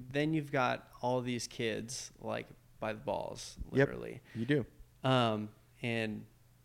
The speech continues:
Speaker 1: Mark knew that because of his own whatever fucking psychology he's got going on.
Speaker 2: Oh, man.
Speaker 1: Which I can only imagine.
Speaker 2: See, this is where they need, they need to bring, we need to do another separate podcast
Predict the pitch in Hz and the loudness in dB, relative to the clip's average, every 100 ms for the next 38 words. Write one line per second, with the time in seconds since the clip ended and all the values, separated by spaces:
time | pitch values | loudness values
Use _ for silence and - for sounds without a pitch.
0 | _ - - - - - - - - 135 | _ -20 -20 -20 -20 -20 -20 -12 0 2
1 | 135 131 120 120 135 - - 131 120 127 | 2 2 4 2 2 -4 -6 -4 -2 -2
2 | 131 143 156 147 117 - 120 117 113 110 | 0 0 0 -2 -6 -6 -2 -2 -2 -6
3 | - 117 113 110 - 110 110 110 110 113 | -6 -6 -4 -6 -4 -4 -2 -4 -4 -4
4 | 113 113 107 - 110 107 107 104 101 95 | -4 -2 -4 -2 -4 -2 0 2 2 2
5 | 98 101 90 90 - - - 175 120 110 | 0 0 -2 -4 -10 -14 -14 -8 -6 -2
6 | 113 113 113 110 120 131 120 113 113 110 | 0 0 -2 -2 -2 0 0 0 -2 -2
7 | 113 123 156 160 - - - 160 175 202 | 0 0 -2 -6 -10 0 2 12 12 12
8 | 214 180 139 127 123 98 147 190 175 117 | 12 12 12 12 12 10 10 10 10 12
9 | 120 107 139 202 160 131 120 107 107 104 | 12 12 8 8 8 10 10 12 10 8
10 | 101 - 107 - 87 - 98 95 - 107 | 8 6 6 6 2 4 4 4 0 2
11 | 90 85 90 - | 2 2 -2 -6